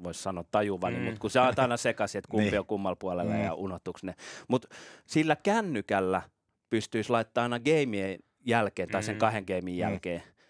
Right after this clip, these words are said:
Speaker 1: sen gameien välisen tilanteen sinne samaan grafiikkaan, niin
Speaker 3: Totta.
Speaker 1: sekin helpottaa sitä katsomista.
Speaker 2: Mm.
Speaker 1: Eli
Speaker 3: Niin.
Speaker 1: yksi pelaaja sieltä,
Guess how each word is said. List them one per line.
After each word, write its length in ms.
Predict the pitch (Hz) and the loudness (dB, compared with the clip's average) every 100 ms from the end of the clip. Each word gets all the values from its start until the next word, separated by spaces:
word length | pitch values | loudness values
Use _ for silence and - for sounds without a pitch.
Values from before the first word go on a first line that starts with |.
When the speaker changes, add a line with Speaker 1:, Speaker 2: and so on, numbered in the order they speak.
| _ - | _ -4
Speaker 1:
sen 260 | 117 107 - 113 | -2 -2 -6 0
gameien 380 | 151 156 117 95 | 2 2 2 0
välisen 380 | 92 87 98 87 | 0 -2 -6 -6
tilanteen 440 | 90 87 80 90 | -6 -6 -4 -6
sinne 180 | 104 98 | -4 -6
samaan 340 | - 110 101 95 | -2 0 0 0
grafiikkaan, 600 | 110 - 78 - - 82 | 0 0 -8 -12 -12 -8
niin 40 | |
Speaker 3:
Totta. 140 | 101 175 | 0 2
Speaker 1:
sekin 220 | - 196 | 4 4
helpottaa 480 | 151 101 90 - 82 | 2 0 -6 -8 -10
sitä 260 | 90 85 | -8 -8
katsomista. 540 | - 85 - 76 85 107 | -6 -8 -10 -14 -10 0
Speaker 2:
Mm. 40 | |
Speaker 1:
Eli 120 | 107 127 | 4 4
Speaker 3:
Niin. 100 | 151 | 4
Speaker 1:
yksi 180 | - - | 2 2
pelaaja 440 | 165 151 135 131 | 4 4 4 2
sieltä, 380 | 120 143 127 123 | 2 0 2 -2